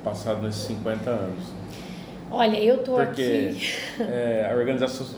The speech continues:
Speaker 1: fica, é, imprescindível num momento como esse, né?
Speaker 2: A urgência e emergência, ela é uma grande porta de entrada de um hospital.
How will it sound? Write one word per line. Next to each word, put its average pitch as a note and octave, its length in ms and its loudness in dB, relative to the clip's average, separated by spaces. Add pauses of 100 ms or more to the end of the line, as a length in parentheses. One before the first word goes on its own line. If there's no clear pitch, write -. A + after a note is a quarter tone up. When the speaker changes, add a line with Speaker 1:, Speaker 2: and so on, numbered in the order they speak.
Speaker 1:
fica, C3+ 240 0
é, A#2+ 760 2
imprescindível B2 880 -2
num C#3 100 0
momento C#3 460 0
como G3+ 240 -4
esse, - 300 -6
né? A2 80 -10 (520)
Speaker 2:
A B3 40 0
urgência D4+ 420 2
e A3 40 0
emergência, G#3+ 440 2
ela G#3+ 100 0
é - 20 4
uma A3 100 4
grande B3 360 4
porta A3 320 0
de A3+ 120 0
entrada F3+ 480 -2
de F3+ 80 -2
um G3 140 -2
hospital. G3 440 -4